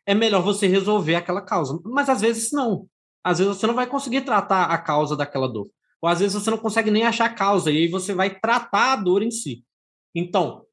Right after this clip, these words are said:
ele traz a dor, a partir dessa dor a gente vai tentar achar o problema, como é que a gente vai tratar ela, né? É, quando tiver essas formas de tratar essa dor, o time tem que avaliar coisas como corretude, completude.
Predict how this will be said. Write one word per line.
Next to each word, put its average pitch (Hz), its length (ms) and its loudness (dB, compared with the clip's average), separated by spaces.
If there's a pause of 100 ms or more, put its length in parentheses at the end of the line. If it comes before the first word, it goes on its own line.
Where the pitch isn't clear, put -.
ele 170 180 2
traz 196 360 2
a 269 100 2
dor, 147 360 -2 (340)
a 180 100 2
partir 202 480 0
dessa 240 240 0
dor 165 240 0
a 143 60 0
gente 156 260 -6
vai 170 160 0
tentar 165 260 -4 (280)
achar 147 240 0
o 139 80 -2
problema, 170 580 2
como 165 200 0
é 208 80 2
que 254 80 -2
a 220 60 4
gente 180 200 0
vai 165 140 0
tratar 147 540 0
ela, 123 280 -2 (360)
né? 131 200 -6 (360)
É, 151 540 2 (340)
quando 277 300 2
tiver 185 580 2
essas 156 580 0
formas 202 400 2
de 170 160 -6
tratar 160 400 -2
essa 143 220 -4
dor, 185 420 0 (200)
o 175 100 2
time 196 280 0
tem 202 140 0
que 214 80 0
avaliar 185 380 2
coisas 165 240 0
como 156 220 -2
corretude, 165 880 2
completude. 165 680 -2